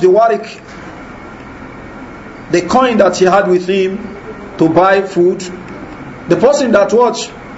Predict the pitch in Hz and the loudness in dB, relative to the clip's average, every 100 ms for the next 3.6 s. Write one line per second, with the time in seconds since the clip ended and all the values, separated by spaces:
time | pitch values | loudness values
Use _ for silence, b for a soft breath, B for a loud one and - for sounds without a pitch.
0 | - - - - - - - 170 - 247 | -18 -16 -18 -18 -18 -14 0 2 4 2
1 | 226 226 220 208 196 180 151 175 175 226 | 4 4 2 0 2 2 4 0 2 0
2 | - 254 208 160 - 302 240 214 202 165 | 4 2 2 0 -2 0 0 2 2 2
3 | 202 196 165 165 160 - | 2 2 0 0 0 -4